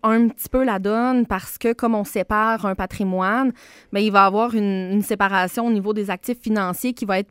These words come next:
plus égale, si on veut, que des conjoints de fait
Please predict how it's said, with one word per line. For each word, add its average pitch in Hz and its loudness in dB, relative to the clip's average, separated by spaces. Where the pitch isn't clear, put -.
plus 220 -2
égale, 202 0
si 220 -8
on 180 -4
veut, 196 -4
que 202 -2
des 185 -4
conjoints 190 -4
de 175 -6
fait 208 -4